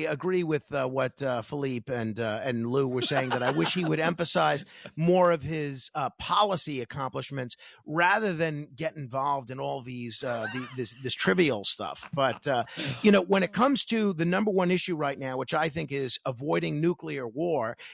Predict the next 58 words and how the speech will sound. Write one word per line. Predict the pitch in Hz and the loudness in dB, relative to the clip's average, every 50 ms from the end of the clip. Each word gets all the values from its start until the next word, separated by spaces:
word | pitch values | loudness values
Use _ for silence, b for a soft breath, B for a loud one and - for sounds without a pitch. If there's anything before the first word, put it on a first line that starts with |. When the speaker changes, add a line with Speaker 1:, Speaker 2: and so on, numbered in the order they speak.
| B B | B B
Speaker 1:
you | 165 190 196 | -6 -4 -4
give | 175 220 196 | -4 -4 -2
me | 202 185 | -2 -2
a | 175 | -2
choice | - - 185 180 175 165 - | -2 -2 -2 -2 -2 -2 -4
between, | - 156 - - 170 170 165 156 151 151 156 - | -8 -12 -12 -8 -6 -4 -4 -4 -4 -4 -6 -6
uh, | 147 139 131 120 | -4 -4 -4 -4
Biden | 113 113 135 139 156 165 156 156 147 135 120 | -4 -2 0 0 0 -2 -4 -8 -10 -8 -8
and | 117 117 110 | -8 -10 -10
Trump | - - 170 165 160 143 - | -8 -4 -2 -2 -2 -2 -2
on | 123 127 123 | -4 -4 -4
this | 117 - - | -4 -6 -6
Ukraine | 170 208 190 - - 175 143 131 120 110 | -6 -6 -6 -6 -6 -4 -4 -4 -4 -6
deal. | 101 113 113 117 123 123 | -6 -2 0 0 0 2
I, | 123 135 156 180 - - 151 147 135 | 2 2 0 0 2 2 0 0 0
I | 175 | 0
would | 190 190 160 | 2 0 0
choose, | - - 175 170 156 135 123 - | 0 0 -2 0 0 0 -2 0
uh, | 147 135 135 117 - | 0 2 2 2 2
I | 139 160 | 0 2
would | 160 160 147 - | 2 0 -2 -2
choose | - 160 147 127 113 | -4 -4 -4 -4 -6
Trump, | - - 156 160 160 139 - | -6 -4 -2 -2 -2 -2 -2
uh, | 127 127 127 - - | -2 -2 -2 -2 -2
any | 151 165 175 170 | -2 -2 -2 0
day | 147 147 151 147 | 0 0 0 0
of | 135 117 | 0 0
the | 117 113 | -2 -4
week. | 139 170 160 - _ _ _ _ _ | -4 -4 -6 -8 _ _ _ _ _
Speaker 2:
There | - 143 160 | 0 2 4
you | 165 175 | 4 4
go, | 165 156 202 | 4 2 2
Speaker 1:
But | |
he's | 175 165 | 4 6
not | 208 240 | 6 6
Speaker 2:
man. | 226 - | 6 6
Speaker 1:
my | 202 175 | 4 2
first | - - 190 175 160 - - | 0 0 -2 -2 -2 -4 -6
choice | - - 101 95 - - | -10 -10 -10 -10 -8 -6
Speaker 2:
He's | 139 147 135 | -6 -4 -2
not | 190 214 220 | -2 -2 -2
Speaker 1:
for, | 208 | -2
Speaker 2:
your | 175 - | -4 -2
Speaker 1:
uh, | 190 | -2
Speaker 2:
first | 160 156 147 - | -2 -2 -2 -2
Speaker 1:
for | 117 | -4
Speaker 2:
choice, | 104 98 95 92 85 - | -4 -4 -4 -6 -8 -8
though, | 92 71 | -10 -8
no. | 73 | -6
Speaker 1:
twenty | 78 87 - 104 101 92 | -4 -4 -4 -4 -6 -10
twenty. | - - 98 82 - - | -12 -14 -14 -10 -4 2
Speaker 2:
Who's | 202 226 170 | 2 2 4
your | 175 180 | 2 0
first | - 165 151 147 | 0 0 4 6
Speaker 1:
I | 165 170 | 6 6
would | 180 190 190 | 6 6 6
Speaker 2:
choice? | 220 | 4
Speaker 1:
love, | 247 247 - | 4 4 2